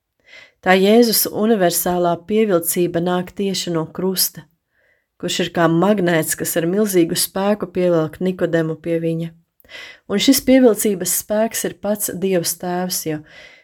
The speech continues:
Jēzus saka, "Neviens nevar nākt pie manis, ja Tēvs, kas, e, mani sūtījis, to nevelk." Un Nikodemu velk. Jā, ir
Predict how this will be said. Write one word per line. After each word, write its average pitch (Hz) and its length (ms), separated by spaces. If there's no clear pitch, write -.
Jēzus 185 380
saka, 202 340
"Neviens 196 600
nevar 190 300
nākt 196 460
pie 170 140
manis, 202 460
ja 170 120
Tēvs, 226 680
kas, - 260
e, 175 200
mani 185 260
sūtījis, 185 720
to 165 120
nevelk." 151 540
Un 190 140
Nikodemu 160 500
velk. 165 460
Jā, 190 180
ir 185 120